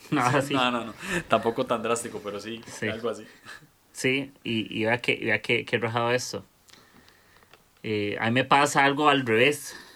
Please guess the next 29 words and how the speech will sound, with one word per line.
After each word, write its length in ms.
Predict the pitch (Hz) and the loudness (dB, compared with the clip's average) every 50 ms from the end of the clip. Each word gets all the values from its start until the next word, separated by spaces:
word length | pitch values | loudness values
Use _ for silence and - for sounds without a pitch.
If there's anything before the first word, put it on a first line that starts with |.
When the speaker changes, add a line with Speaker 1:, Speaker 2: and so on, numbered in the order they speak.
| - - - _ _ _ _ - - - _ _ _ _ - - - - | -20 -20 -20 _ _ _ _ -20 -20 -20 _ _ _ _ -20 -20 -20 -10
Speaker 1:
totalmente 680 | - 110 104 95 - 110 107 113 117 120 123 123 - 135 | -8 -8 -8 -4 -2 -2 -2 0 -2 -2 -4 -2 -2 -2
al 140 | 131 123 104 | -2 -2 -2
revés, 560 | 104 98 101 123 139 135 - - - - - | -2 0 0 0 -2 -4 -8 -12 -14 -14 -12
en 140 | - - 107 | -12 -10 -10
el 100 | 107 104 | -10 -10
sentido 560 | - - 101 101 - - 110 110 113 117 120 | -10 -10 -10 -10 -6 -4 -4 -2 0 2 2
de 160 | 127 127 - | 0 0 0
que 320 | - - - 113 110 113 - _ _ _ _ _ - _ _ _ _ _ - - | -4 -10 -12 -10 -10 -12 -14 _ _ _ _ _ -20 _ _ _ _ _ -14 -6
he 120 | - 120 | -2 0
mejorado 500 | 123 143 151 151 143 131 131 139 143 143 | 2 2 2 4 4 6 6 6 6 6
mucho, 460 | 143 151 165 160 - - 160 143 127 - | 4 4 2 2 0 -2 -4 -4 -4 -6
eh, 260 | - - 113 107 98 95 - _ | -10 -8 -8 -8 -8 -10 -14 _
por 160 | - 107 95 | -6 -6 -4
dicha, 480 | 98 117 123 123 - 139 123 120 120 - | -4 -6 -6 -4 -2 -2 0 0 -2 -4
he 140 | - - 104 | -4 -6 -6
aprendido 460 | 98 - 117 113 110 113 117 123 123 | -4 -4 -4 -2 0 0 2 2 2
y 300 | 110 - 107 101 - 107 | 0 -2 -6 -6 -2 -2
he 60 | 107 | -2
sido 200 | - - 135 139 | 0 2 0 0
intencional, 520 | 143 139 151 139 120 117 110 127 143 147 | 2 0 -2 -2 0 0 0 0 0 -2
porque 220 | 127 - 104 - 110 | -2 -8 -8 -8 -6
si 120 | 107 110 | -4 -2
no 80 | 107 113 | 0 2
lo 120 | 127 143 147 | 2 2 2
reconozco 520 | 160 156 - 127 120 127 139 139 - 151 | 2 -2 -4 -4 -2 -2 -4 -2 -4 -4
no 60 | 131 | -2
lo 100 | 123 127 127 | -2 -2 -2
puedo 140 | 135 139 | -2 -2
cambiar. 460 | 135 127 107 110 113 123 135 127 117 | -2 -2 -4 0 2 2 2 2 0